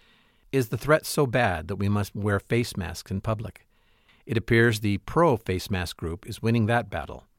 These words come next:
and we should be wearing our face masks. But being forced to face one's mortality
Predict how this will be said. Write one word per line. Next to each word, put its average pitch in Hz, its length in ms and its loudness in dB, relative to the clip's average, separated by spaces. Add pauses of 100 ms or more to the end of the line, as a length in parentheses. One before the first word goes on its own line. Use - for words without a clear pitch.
(240)
and 143 320 2
we 135 240 2
should 90 320 -2
be 90 120 -4
wearing 85 300 -4
our 85 100 -6
face - 320 -8
masks. - 380 -14 (680)
But 131 120 -2
being 214 220 4
forced 107 340 0
to 107 80 -6
face 113 320 -2
one's 101 240 0
mortality 85 640 -4